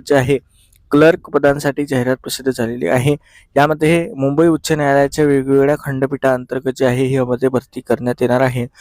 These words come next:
ज्यामध्ये, अ, हायकोर्ट बॉम्बे अंतर्गत आठशे तीस जागा आहे,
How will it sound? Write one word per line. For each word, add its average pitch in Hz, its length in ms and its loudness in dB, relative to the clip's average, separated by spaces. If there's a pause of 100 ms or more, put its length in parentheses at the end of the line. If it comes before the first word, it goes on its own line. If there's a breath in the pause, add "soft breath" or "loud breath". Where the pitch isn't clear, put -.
(320 loud breath)
ज्यामध्ये, 143 460 2 (920)
अ, 127 80 0 (480)
हायकोर्ट 147 520 2
बॉम्बे 139 400 0
अंतर्गत 143 460 -2
आठशे - 320 -4
तीस 139 280 -6
जागा 139 240 0
आहे, 143 260 -4